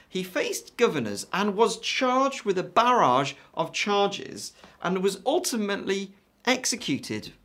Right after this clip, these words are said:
on the charge of doing what was right, obeying God. Act three,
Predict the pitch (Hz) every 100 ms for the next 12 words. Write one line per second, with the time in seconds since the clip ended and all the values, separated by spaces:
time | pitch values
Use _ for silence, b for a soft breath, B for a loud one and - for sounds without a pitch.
0 | _ _ - 156 160 - 190 196 214 214
1 | - 151 147 - _ _ _ _ _ _
2 | _ _ _ _ _ _ _ 117 143 -
3 | 175 175 320 269 - - _ _ _ _
4 | _ _ _ _ _ _ _ _ _ _
5 | _ _ _ _ - 120 107 107 190 269
6 | 277 - _ _ _ _ _ _ b b
7 | b _ - 156 - - 214 165 170